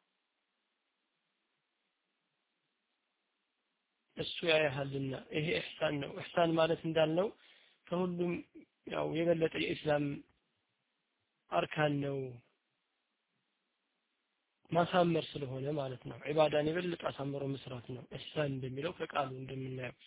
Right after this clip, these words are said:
والدليل قوله تعالى: "إن الله مع الذين اتقوا والذين هم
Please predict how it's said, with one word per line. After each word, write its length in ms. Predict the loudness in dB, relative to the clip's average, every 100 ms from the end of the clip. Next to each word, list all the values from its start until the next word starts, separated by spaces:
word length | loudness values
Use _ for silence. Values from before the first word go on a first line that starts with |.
| -20 -20 -20 -10 0
والدليل 380 | 2 4 4 2
قوله 340 | 0 0 2 0
تعالى: 400 | 2 4 8 8 8
"إن 160 | 2
الله 240 | 2 2 2
مع 140 | 2 0
الذين 320 | 0 -2 -2
اتقوا 320 | -2 -6 -2
والذين 400 | 0 2 2 2
هم 220 | 2 2